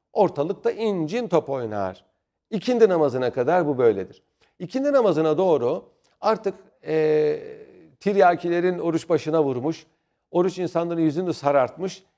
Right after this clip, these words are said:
insanlar iş yüzünü gücünü bırakmış, mesaiden dönmüşler, dükkanlarını kapatmışlar.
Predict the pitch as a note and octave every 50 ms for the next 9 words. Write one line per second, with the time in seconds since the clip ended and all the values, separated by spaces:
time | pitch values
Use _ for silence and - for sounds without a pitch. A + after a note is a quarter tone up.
0 | _ - F#3 F3+ E3+ F3+ F3 E3+ E3 E3+ F3 F3 - F3 E3+ D3+ D#3+ E3 D#3+ D3
1 | D#3 B2+ D3 D#3+ D3+ C3+ D3+ C#3 B2 - - C#3 C#3 - F#3 F3+ F3+ F#3 F#3 F#3
2 | F3+ F3 F3 F3 E3+ E3 D#3+ D#3 D3 C3+ A#2+ A2+ - D3+ D3+ E3+ F3 G3+ - -
3 | F3 F3 F3 F3+ F3+ F#3 F3+ D#3 C3+ - C3+ B2 - B2+ A2+ - - G#3 A#3 A#3